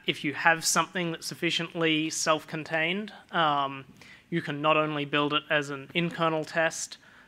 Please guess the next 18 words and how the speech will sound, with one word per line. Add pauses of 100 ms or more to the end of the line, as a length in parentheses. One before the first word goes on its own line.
(120)
but
you
can
also
build
it
as
a
standalone
binary (120)
and,
uh, (680)
then
be
able
to,
you
know,